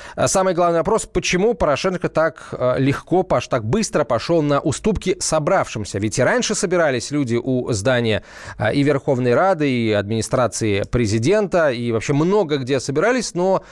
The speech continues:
э, украинская власть нынешняя ни на какие уступки не шла никогда. А тут вот они, может быть, еще даже лозунгов не успели выбросить, а Порошенко уже заявил, что об-, об-, ну, давайте, давайте отменим депутатскую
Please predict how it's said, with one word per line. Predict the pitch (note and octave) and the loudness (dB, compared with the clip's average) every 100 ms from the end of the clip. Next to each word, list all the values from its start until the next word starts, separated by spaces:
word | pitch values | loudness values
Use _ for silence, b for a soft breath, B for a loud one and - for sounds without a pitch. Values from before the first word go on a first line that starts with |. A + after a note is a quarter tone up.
| B B - | B B 0
э, | B2 A#2+ | 2 4
украинская | A#2+ B2 D#3 E3 D#3 - D#3 | 2 0 0 0 0 0 2
власть | D#3 G#3+ - - | 4 2 -2 -4
нынешняя | D3 E3+ F#3 G3+ F#3 | -2 0 0 0 2
ни | F3 | 2
на | G3+ F3 | 2 0
какие | C#3+ - | -2 0
уступки | F3 - F#3+ - | -2 0 -2 0
не | D3 | -2
шла | - D3+ | 0 0
никогда. | D3+ E3 D#3 C#3+ A2+ | 0 0 2 2 2
А | |
тут | - F#3+ - | 2 -2 -2
вот | C#3+ B2 E3+ | -2 0 2
они, | D3+ E3 | 0 2
может | D#3+ D3+ | 0 -2
быть, | D3 | -2
еще | E3 | -2
даже | D#3+ C#3+ | 0 2
лозунгов | D3+ A3+ A3 F#3+ D3+ C3+ | 2 4 2 0 -2 -2
не | |
успели | B2+ - B2+ | -4 0 0
выбросить, | C#3 A3 G3+ D#3+ C3 | 2 2 0 0 -2
а | |
Порошенко | A2 A#2 - F3 - | 0 0 0 -2 -2
уже | A2 B2 - B B B | -2 -2 -4 B B B
заявил, | - A2 A#2 D#3 | -2 0 2 2
что | D3+ D3+ C#3 | 0 0 -2
об-, | - | -2
об-, | C3 G#2+ D3+ | -6 -4 -4
ну, | C#3 D3 | 0 0
давайте, | A#2+ B2+ F#3+ A#3+ F3+ | 2 2 2 0 -4
давайте | G#2+ G2+ C#3+ F3 - C3+ G#2+ | 0 2 0 0 -2 0 0
отменим | - - - C3 C#3+ - B - | -4 -8 -2 0 0 -2 B -6
депутатскую | A2+ A2+ G#2 G2+ B2+ | -4 0 0 0 -2